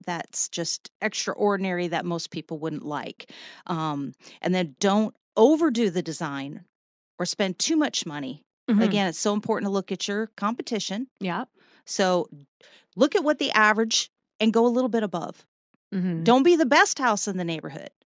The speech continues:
Speaker 1: And at the same time, don't be the worst house in the neighborhood
Speaker 2: Yes,
Speaker 1: 'cause it will
Speaker 2: right.
Speaker 1: sit. So you at least ha-, should meet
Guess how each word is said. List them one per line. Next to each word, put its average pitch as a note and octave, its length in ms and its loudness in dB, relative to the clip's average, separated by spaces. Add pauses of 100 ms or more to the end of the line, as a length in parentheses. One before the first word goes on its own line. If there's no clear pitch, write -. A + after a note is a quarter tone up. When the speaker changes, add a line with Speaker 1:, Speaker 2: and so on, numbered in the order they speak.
(460)
Speaker 1:
And F#3+ 100 0
at - 80 -2
the - 60 -10
same C#4 220 4
time, G#3 200 0
don't G3 180 0
be F3 120 0
the D#3+ 100 -2
worst D#3 420 -4
house D3 260 -4
in D#3 100 -8
the D3 60 -10
neighborhood F#3 340 0
Speaker 2:
Yes, C3+ 80 -6
Speaker 1:
'cause F#3 180 -2
it G3+ 140 0
will F3 120 -2
Speaker 2:
right. E3+ 80 -4
Speaker 1:
sit. F3 400 -4
So - 160 -4
you F3+ 220 -2
at F#3+ 200 -2
least B3 340 -4
ha-, A3 200 -4
should F#3 260 -4
meet G#3 540 -2